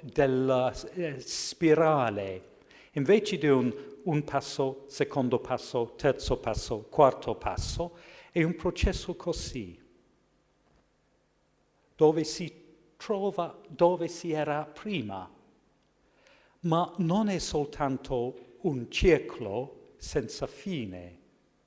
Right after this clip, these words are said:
perché uno spirale ha un punto di integrazione al centro. Dunque è un processo di andare verso il centro.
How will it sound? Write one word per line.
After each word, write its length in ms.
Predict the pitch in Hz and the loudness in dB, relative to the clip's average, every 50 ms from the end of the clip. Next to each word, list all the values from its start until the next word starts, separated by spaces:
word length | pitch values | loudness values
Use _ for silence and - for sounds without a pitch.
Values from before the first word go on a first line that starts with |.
| _ _ | _ _
perché 440 | - - 139 127 - - 147 135 123 | -4 -2 -2 -2 -2 -2 -2 -2 0
uno 260 | 143 180 165 143 139 | 0 -2 -2 -2 -2
spirale 1160 | 131 - - - - 151 143 143 180 190 185 180 147 110 107 107 110 127 156 160 - - - - - - _ _ _ _ _ | -2 -4 -8 -2 2 2 4 4 4 2 2 0 -2 -2 -2 -4 -4 -6 -6 -8 -10 -18 -20 -20 -20 -20 _ _ _ _ _
ha 280 | - 185 180 - - - | -4 -4 -4 -4 -8 -8
un 280 | 143 123 117 110 107 - | -8 -8 -8 -8 -10 -12
punto 840 | - - 185 160 156 123 - - - - 117 95 95 92 - _ _ | -8 -8 -6 -6 -6 -10 -12 -16 -18 -16 -14 -14 -14 -14 -16 _ _
di 220 | - 131 123 135 - | -12 -10 -10 -10 -8
integrazione 1080 | - 139 127 - - 127 - 135 110 - - - - 151 143 139 127 104 101 95 98 104 | -6 -6 -6 -6 -10 -8 -8 -8 -8 -8 -12 -10 -8 -6 -6 -6 -6 -8 -8 -10 -8 -8
al 160 | 107 107 104 | -8 -8 -10
centro. 760 | - - - 190 165 123 95 - - - 107 90 - _ _ _ _ _ _ _ _ _ _ _ _ _ _ _ _ _ _ _ _ | -10 -8 -8 -6 -6 -8 -12 -14 -16 -16 -16 -18 -18 _ _ _ _ _ _ _ _ _ _ _ _ _ _ _ _ _ _ _ _
Dunque 460 | - 220 202 185 - - - 110 95 | -6 -6 -6 -6 -8 -8 -8 -8 -6
è 60 | 95 | -6
un 100 | 110 113 | -8 -10
processo 680 | - - 143 131 - - - 202 - - - - 143 127 | -8 -6 -6 -6 -6 -6 -8 -8 -8 -8 -6 -4 -4 -4
di 160 | - 135 120 | -2 -4 -6
andare 760 | 117 113 110 101 - 113 104 104 101 101 101 104 117 135 - - | -6 -6 -8 -6 -4 -4 -4 -4 -6 -6 -6 -6 -8 -8 -10 -8
verso 540 | 135 127 113 107 - - - 131 120 113 - - | -8 -8 -8 -8 -10 -12 -10 -10 -10 -12 -12 -12
il 220 | 127 113 113 - | -12 -12 -12 -12
centro. 720 | - - - 196 160 120 101 95 - - - 98 82 85 | -12 -6 -4 -4 -4 -4 -6 -10 -16 -14 -14 -14 -14 -14